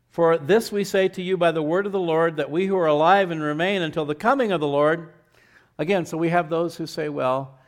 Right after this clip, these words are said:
I don't really think he's coming that soon, you know. There's gonna be a lot of things happening.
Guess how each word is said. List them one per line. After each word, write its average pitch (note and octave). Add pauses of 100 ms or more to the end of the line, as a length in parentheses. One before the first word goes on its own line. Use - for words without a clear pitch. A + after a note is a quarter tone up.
(260)
I D#3
don't F#3
really C3+
think C#3+
he's A#2+
coming A#2+
that A#2
soon, A#2
you A2+
know. A2
There's A2+
gonna C3
be B2+
a A2+
lot B2
of B2+
things B2+
happening. C3